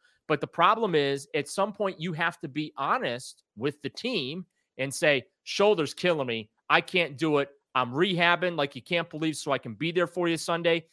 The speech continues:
There is a chance I'm not going to." Instead, he's like, "Yep, I'm fine." He went macho man.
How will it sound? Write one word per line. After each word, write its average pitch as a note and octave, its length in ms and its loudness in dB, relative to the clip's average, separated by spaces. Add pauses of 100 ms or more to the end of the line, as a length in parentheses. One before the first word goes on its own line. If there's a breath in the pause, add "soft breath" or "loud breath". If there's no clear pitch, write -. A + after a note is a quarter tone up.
(220)
There D3+ 160 2
is D#3 120 0
a D3 60 -6
chance D3+ 300 -2
I'm C#3 120 -4
not C3 180 -2
going A#2+ 240 -4
to." G#2+ 220 -12
Instead, E3+ 720 4 (320)
he's E3+ 220 -4
like, C#3+ 180 0 (520)
"Yep, A3 240 4 (120)
I'm E3 160 0
fine." D3+ 480 2
He C#3 100 -6
went E3 220 2
macho G3+ 400 4
man. C#3 340 0